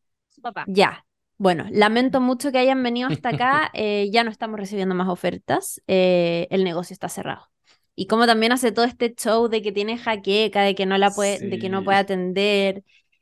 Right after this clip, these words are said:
Speaker 2: Como después dice como, "Ay, me carga hablar de números", eh, mientras está diciendo como, "Weón, mi weá es muy valiosa.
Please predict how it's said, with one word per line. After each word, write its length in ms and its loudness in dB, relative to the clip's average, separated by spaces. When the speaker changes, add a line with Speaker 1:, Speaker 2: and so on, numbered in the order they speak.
Speaker 2:
Como 240 0
después 280 -4
dice 240 -8
como, 280 -2
"Ay, 200 0
me 200 -2
carga 340 2
hablar 280 2
de 120 0
números", 760 -2
eh, 180 -2
mientras 460 0
está 200 2
diciendo 460 -2
como, 280 -4
"Weón, 600 -4
mi 140 -4
weá 180 4
es 60 -6
muy 440 2
valiosa. 880 0